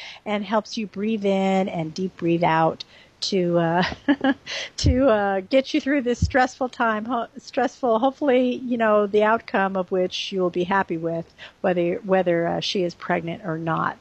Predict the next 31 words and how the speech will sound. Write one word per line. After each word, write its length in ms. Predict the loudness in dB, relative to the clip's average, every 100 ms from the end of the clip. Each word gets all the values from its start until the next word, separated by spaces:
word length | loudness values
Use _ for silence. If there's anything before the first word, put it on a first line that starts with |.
| -16 -20 -8
So, 400 | 0 2 4 4
uh, 220 | 2 0
it's 160 | -4 -6
called 460 | 0 2 2 -2 -8 _
First 380 | -2 0 -2 -8
Response 720 | -8 -4 0 0 -2 -12 -10 -2
Ovulation, 1040 | -2 -2 -4 -2 -4 -4 -4 -2 -4 -10 -16 -20 -20 _ -2
um, 420 | -2 -2 -8 -14 _ -12 -12 -8
Kit. 300 | -2 -2 -2
So 220 | -4 -2
I 80 | -2
guess 240 | -4 -6
it's 160 | -8 -12
an 80 | -10 -4
app 260 | -4 -6
that 120 | -10 -6
goes 240 | -6 -6
along 320 | -6 -6 -6
with 160 | -6 -6
that 180 | -6 -6
pregnancy 480 | -8 -6 -12 -12
test. 480 | -10 -10 -12 -10 -8 -8 -10 -20 -8 0
All 140 | 2
right. 340 | 0 -4 -12 -18 _ _ _ _ 0
What 140 | 2
else 260 | 2 -2 -8
do 100 | -12
we 80 | -12
have 260 | -12 -12
for 240 | -12 -12 -10
you? 300 | -12 -14